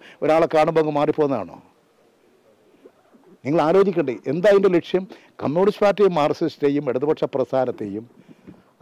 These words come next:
അത് തകർക്കുക എന്ന ലക്ഷ്യം വെച്ചുകൊണ്ട് നടത്തിയിട്ടുള്ളൊരു നടപടിക്രമങ്ങളാണ്. അതിൽ അനാവശ്യമായിട്ട് തന്നെ മുഖ്യമന്ത്രിയുടെയൊക്കെ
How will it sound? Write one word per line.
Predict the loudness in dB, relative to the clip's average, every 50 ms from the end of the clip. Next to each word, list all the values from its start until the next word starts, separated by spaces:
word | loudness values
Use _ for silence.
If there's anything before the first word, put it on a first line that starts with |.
| -4
അത് | -2 -2 -2 -2 -2 -2
തകർക്കുക | 0 2 2 0 0 0 0 2 4 4 6 6 4 4
എന്ന | 2 2 2 0 0
ലക്ഷ്യം | 0 -2 0 -2 0 0 -2
വെച്ചുകൊണ്ട് | -4 -4 -4 -4 -4 -4 -4 -4 -2 -2 -2 -4 -6 -12 _ _ _ _ _ _ _ _ _ _ _ _ _ _ _ _ _ _ _ _ _ _ _ _ _ _ -6
നടത്തിയിട്ടുള്ളൊരു | -2 0 0 0 0 0 0 0 0 0 2 2 2 2 0 -2 -4 -8 _ -4
നടപടിക്രമങ്ങളാണ്. | -2 -2 0 0 0 -2 -2 -2 -4 -4 -4 -4 -2 -2 -4 -4 -8 -16 -20 _ _ _ _ _ _ _ _ _ _ _ _ _ -4 0
അതിൽ | 2 4 4 4
അനാവശ്യമായിട്ട് | 4 4 4 4 4 4 2 2 2 2 2 2 0 2 2 2
തന്നെ | 2 0 0 -4
മുഖ്യമന്ത്രിയുടെയൊക്കെ | -4 -2 0 0 2 2 2 2 0 0 0 -2 -4 -4